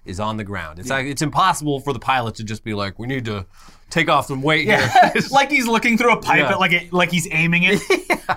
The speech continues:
Speaker 2: "All right,
Speaker 1: That's
Speaker 2: bombs away."
Speaker 1: It's not possible. Uh, but, uh, when there are leaks, planes,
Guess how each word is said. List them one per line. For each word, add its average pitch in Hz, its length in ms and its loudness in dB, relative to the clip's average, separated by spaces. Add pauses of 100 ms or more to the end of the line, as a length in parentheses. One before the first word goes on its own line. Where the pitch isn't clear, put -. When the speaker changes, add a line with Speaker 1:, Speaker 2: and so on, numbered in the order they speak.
Speaker 2:
"All 160 160 4
right, 220 360 4
Speaker 1:
That's - 360 -20
Speaker 2:
bombs 208 420 6
away." 208 280 6
Speaker 1:
It's 170 100 2
not 185 200 4
possible. 104 600 0 (340)
Uh, 113 320 -2
but, 190 460 2
uh, 147 500 2 (340)
when 160 320 0
there 135 460 -2
are 131 260 0
leaks, 120 540 -8 (720)
planes, 285 420 0